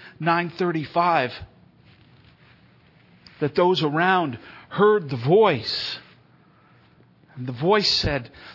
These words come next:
"This is my son, my chosen one. Listen to him." He's the chosen one.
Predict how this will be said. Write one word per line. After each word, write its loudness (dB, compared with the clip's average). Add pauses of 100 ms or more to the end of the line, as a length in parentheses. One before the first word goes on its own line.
"This 2 (160)
is -2
my 0
son, -2 (260)
my -2 (380)
chosen -2 (340)
one. -6 (1120)
Listen 0
to -8
him." -12 (4000)
He's 2
the -6
chosen -6
one. -20